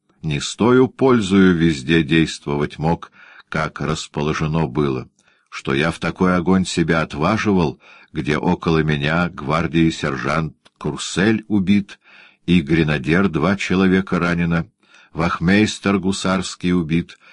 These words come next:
и несколько человек офицеров и гусар ранено ж, так уж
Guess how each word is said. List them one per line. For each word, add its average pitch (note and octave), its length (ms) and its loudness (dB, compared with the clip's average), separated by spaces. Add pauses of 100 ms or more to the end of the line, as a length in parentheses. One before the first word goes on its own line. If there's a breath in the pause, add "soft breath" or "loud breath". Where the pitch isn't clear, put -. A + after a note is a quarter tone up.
(160 soft breath)
и C#2 140 -6
несколько D2 560 -4
человек D#2 480 0
офицеров D#2+ 680 -2
и D#2 40 -6
гусар E2 680 -4
ранено F2+ 600 0
ж, - 180 -14 (500)
так G#2 400 0
уж A#2 320 -2